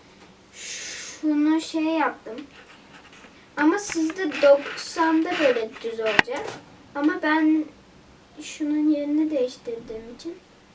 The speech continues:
Ama şimdi ben de yapacağım. Heh, tamam. Şimdi düz durdu. Doksanda düz durdu. Evet, eee, şimdi devam ediyoruz. Ne yapacağız?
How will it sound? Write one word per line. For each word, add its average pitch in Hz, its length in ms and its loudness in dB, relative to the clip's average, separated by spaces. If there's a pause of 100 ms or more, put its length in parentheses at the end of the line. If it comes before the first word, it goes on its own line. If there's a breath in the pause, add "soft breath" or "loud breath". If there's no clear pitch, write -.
(140)
Ama 294 220 -4
şimdi 294 420 -6
ben 294 200 -6
de 277 100 -6
yapacağım. 254 560 -10 (520)
Heh, 240 60 -12 (240)
tamam. 226 240 -8 (680)
Şimdi 269 220 -4
düz 254 180 -6
durdu. 185 320 -8 (160)
Doksanda 285 560 -2
düz 302 100 -6
durdu. 240 340 -10 (1160 loud breath)
Evet, 320 440 6
eee, 226 720 0
şimdi 330 400 0 (180)
devam 294 360 4
ediyoruz. 226 500 -4 (320)
Ne 359 120 -2
yapacağız? 427 580 2